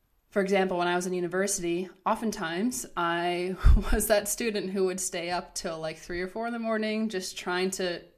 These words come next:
get this, you know, poli-sci essay done, which was, like, twelve pages long. Should I have left it to this last minute, like, eleventh hour? No, absolutely not.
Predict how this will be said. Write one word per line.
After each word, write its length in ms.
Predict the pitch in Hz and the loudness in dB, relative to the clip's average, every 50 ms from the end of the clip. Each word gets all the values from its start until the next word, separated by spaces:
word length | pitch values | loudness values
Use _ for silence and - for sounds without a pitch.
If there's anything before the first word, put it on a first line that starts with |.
| 180 160 | -10 -4
get 420 | - 175 180 185 - - - - _ _ | 0 0 2 0 0 -4 -10 -20 _ _
this, 360 | - 165 170 175 - - - - - _ _ _ _ _ - | -10 -8 -6 -4 -2 -4 -4 -6 -10 _ _ _ _ _ -8
you 100 | 190 175 | -6 -6
know, 120 | 156 160 - - _ _ _ _ _ | -6 -6 -10 -16 _ _ _ _ _
poli-sci 560 | - - 180 175 180 180 175 - 170 170 165 | 0 2 2 4 2 2 0 0 2 2 2
essay 420 | 151 160 175 180 - 175 170 170 | 2 0 -2 -2 -2 -4 -4 -6
done, 360 | 165 156 165 156 160 160 160 | -4 -2 -2 -2 -2 -2 -4
which 180 | 160 156 156 - | -6 -8 -8 -8
was, 240 | 165 156 156 - - - - - - - _ - | -8 -8 -8 -8 -8 -12 -18 -20 -20 -20 _ -14
like, 180 | - - - | -12 -12 -10
twelve 340 | - - - 233 233 220 226 | -8 -4 0 0 0 0 2
pages 400 | 214 208 202 196 190 190 185 180 | 2 4 4 4 4 2 -2 -2
long. 460 | 185 180 175 175 175 170 170 180 180 - - - - | 0 0 2 2 2 2 0 -2 -4 -10 -16 -20 -20
Should 180 | - - 196 196 | -16 -6 0 0
I 60 | 185 | 2
have 180 | 185 180 175 180 | 2 0 0 0
left 220 | 185 208 - - | -2 -2 0 -2
it 100 | 208 208 | -4 -4
to 80 | - 202 | -2 -2
this 340 | 190 196 196 190 - - | 0 0 0 0 0 -2
last 460 | 190 175 170 170 180 185 202 208 - - | -2 -2 0 0 0 0 0 0 -2 0
minute, 520 | 190 185 185 190 190 185 180 180 - - - | 2 2 2 4 4 2 2 -2 -6 -10 -10
like, 380 | - 160 156 156 156 - - 214 - - - - - | -8 -6 -6 -6 -8 -12 -16 -18 -20 -20 -8 -4 0
eleventh 420 | 185 180 185 185 185 190 190 - - | 2 4 4 4 2 0 -2 -2 0
hour? 440 | 170 165 170 170 180 190 202 208 208 | 2 2 2 4 4 4 4 2 2
No, 520 | 202 180 185 190 185 175 160 156 170 196 | 0 -2 0 0 0 0 0 0 0 0
absolutely 680 | 180 165 175 - - 180 175 180 196 208 220 - - 180 | 0 0 -2 -2 -4 -4 -4 -2 -2 -2 -2 -2 -4 -6
not. 440 | 170 165 160 - - 160 190 233 226 | -6 -6 -8 -10 -8 -6 -6 -6 -6